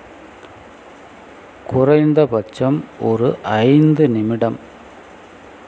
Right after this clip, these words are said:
மௌனமாக இருப்பது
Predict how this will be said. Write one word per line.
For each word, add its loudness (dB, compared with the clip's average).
மௌனமாக 0
இருப்பது -2